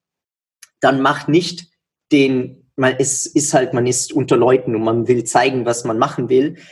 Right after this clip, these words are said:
dann mach auch, was du wirklich beherrschst. Nicht etwas, wo du, wo du wirklich gute fünf Sekunden oder zehn Sekunden halten kannst. Äh, ein Front Lever jetzt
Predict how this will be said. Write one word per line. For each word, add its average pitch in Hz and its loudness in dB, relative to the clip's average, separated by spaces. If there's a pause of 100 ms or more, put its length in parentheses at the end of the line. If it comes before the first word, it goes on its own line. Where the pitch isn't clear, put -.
(180)
dann 131 0
mach 156 -2
auch, 160 0
was - -6
du 120 -4
wirklich - 0
beherrschst. 98 -2 (420)
Nicht 160 0
etwas, 151 0
wo 147 4
du, 143 4 (140)
wo 131 2
du 131 -4
wirklich 165 2 (180)
gute 170 0
fünf 151 0
Sekunden 143 -4
oder 123 -4
zehn 165 2
Sekunden 143 -4
halten 135 -2
kannst. - -10 (420)
Äh, 95 0 (220)
ein 135 0
Front 156 2
Lever 131 4
jetzt - 0